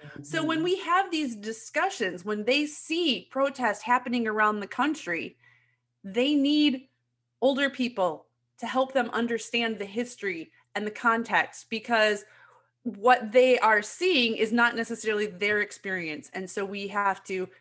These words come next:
Speaker 1: help them.
Speaker 2: And that's t-, just speaks to the necessity of having multi-generational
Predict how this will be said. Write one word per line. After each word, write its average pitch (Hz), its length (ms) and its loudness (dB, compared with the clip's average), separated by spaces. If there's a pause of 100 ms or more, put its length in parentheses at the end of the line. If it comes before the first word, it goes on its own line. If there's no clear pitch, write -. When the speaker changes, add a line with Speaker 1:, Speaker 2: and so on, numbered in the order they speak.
Speaker 1:
help 190 360 -4
them. - 260 -10 (420)
Speaker 2:
And 170 260 -2
that's - 460 0
t-, - 160 -16
just 180 260 -6
speaks - 420 -6
to 208 280 -2
the 170 340 4
necessity 170 1000 0
of 165 260 4
having 175 600 2 (420)
multi-generational 175 1800 2